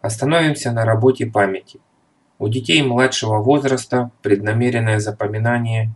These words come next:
не развито. Поэтому учитель начальной школы на первых порах часто опирается в закреплении учебного материала на непреднамеренное запоминание, добиваясь понимания учащимися материала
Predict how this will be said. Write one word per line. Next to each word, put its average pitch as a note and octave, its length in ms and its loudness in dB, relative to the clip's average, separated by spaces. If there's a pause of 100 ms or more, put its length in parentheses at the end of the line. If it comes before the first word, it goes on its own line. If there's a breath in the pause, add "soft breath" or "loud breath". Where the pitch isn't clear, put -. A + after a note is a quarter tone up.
не A2 200 0
развито. A2 560 -2 (720)
Поэтому C3 420 0
учитель B2 380 -4
начальной G#2+ 480 -2
школы C3+ 440 2
на G2+ 160 -4
первых A#2 400 -4
порах B2 380 0 (200)
часто E3 420 2
опирается C3 560 2
в A2 60 -2
закреплении A2+ 680 0
учебного A2 560 0
материала A#2+ 760 2 (120)
на C3 140 2
непреднамеренное A#2+ 1000 2
запоминание, A2+ 880 -2 (220)
добиваясь A#2 640 2 (100)
понимания A#2+ 580 0
учащимися G2+ 760 -2
материала G#2 680 -2